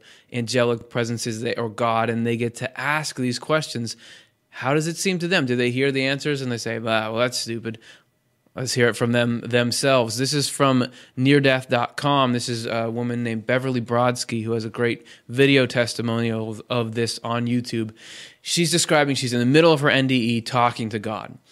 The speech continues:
"I immediately lashed out at God with all the questions I had ever wondered about, all the injustices I had seen in the physical world.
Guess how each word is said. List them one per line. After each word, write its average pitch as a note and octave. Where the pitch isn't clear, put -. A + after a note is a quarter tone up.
"I C#3
immediately F#3+
lashed C#3+
out C3
at B2
God A#2
with A2+
all C3
the D#3+
questions B2+
I A#2
had A2+
ever C3
wondered A#2
about, -
all D3
the D3
injustices C3+
I B2
had A2
seen C#3+
in C3+
the A#2+
physical B2
world. A#2+